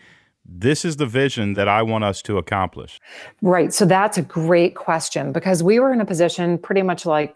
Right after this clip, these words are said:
Speaker 2: mm, everybody else, but say perhaps a C E O, who is also still generally beholden to stakeholders'
Speaker 1: Yeah,
Speaker 2: wishes.
Speaker 1: right.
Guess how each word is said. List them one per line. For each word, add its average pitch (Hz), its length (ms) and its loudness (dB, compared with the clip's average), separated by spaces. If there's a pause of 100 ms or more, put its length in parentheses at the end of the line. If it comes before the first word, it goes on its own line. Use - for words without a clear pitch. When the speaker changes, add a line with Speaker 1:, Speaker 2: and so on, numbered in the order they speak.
Speaker 2:
mm, 226 260 0
everybody 175 420 0
else, 156 240 0
but - 280 0
say 143 240 -2
perhaps 147 440 -4
a 151 40 0
C 143 380 -2
E - 80 0
O, 147 400 0
who 330 180 4
is 311 140 4
also 220 340 2
still 165 300 0
generally 147 600 0
beholden 151 540 0
to 147 180 -2
stakeholders' 135 800 0
Speaker 1:
Yeah, 110 120 2
Speaker 2:
wishes. 135 340 0
Speaker 1:
right. 95 220 -2